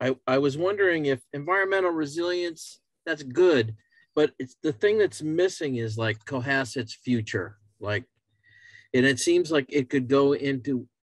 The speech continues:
the, the environmental and resilience approach. It has something to do with Cohasset's future. And, and there are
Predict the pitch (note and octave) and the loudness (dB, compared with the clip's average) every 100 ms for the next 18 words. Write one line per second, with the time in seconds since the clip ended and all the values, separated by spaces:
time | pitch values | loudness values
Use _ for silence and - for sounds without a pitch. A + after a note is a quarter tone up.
0 | - C#3+ - C3+ C3+ B2 C#3+ D3+ D3+ C3 | -8 -6 -2 2 2 2 2 2 2 0
1 | B2 _ _ _ _ - C3+ B2+ B2 A#2+ | -4 _ _ _ _ -8 -2 0 0 -2
2 | A2+ A2+ G#2 B2+ D#3 D3 A#2 G#2 - - | 0 -2 -2 0 2 0 -2 -6 -12 -12
3 | A2 - D#3 C#3+ A2 G#2+ - - _ - | -12 -4 2 4 4 0 -12 -16 _ -20
4 | _ - - - D#3 C3+ E3+ D#3+ D#3 C#3+ | _ -14 -8 0 0 0 -2 -2 0 0
5 | B2+ C#3+ C3 B2 C3 B2 A#2+ A2+ A2 - | 0 4 4 4 -2 -2 -2 -4 -10 -6
6 | B2+ A#2+ A#2 F#2+ - - B2 A#2 A2 - | -2 -2 -2 -6 -6 0 2 2 -2 -6
7 | _ _ _ _ C3 C3 C3+ C3 A#2+ A2 | _ _ _ _ -2 2 4 4 2 -2